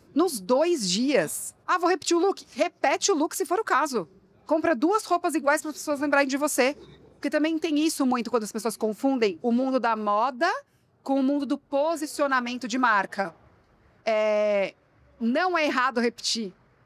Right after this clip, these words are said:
Então, ontem eu tava de azul marinho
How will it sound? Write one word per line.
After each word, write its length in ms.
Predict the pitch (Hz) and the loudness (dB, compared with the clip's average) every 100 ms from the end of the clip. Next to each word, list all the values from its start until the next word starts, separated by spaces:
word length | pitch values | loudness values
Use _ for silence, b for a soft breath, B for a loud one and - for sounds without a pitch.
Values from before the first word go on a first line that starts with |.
| _ _ _ - | _ _ _ -4
Então, 180 | 269 - - | -4 -4 -2
ontem 440 | 311 381 453 311 | 2 2 0 0
eu 100 | 262 240 | 0 2
tava 240 | 233 220 | 2 4
de 80 | 226 | 2
azul 160 | 208 | 2
marinho 600 | 226 202 233 294 233 170 | 2 2 0 0 0 -2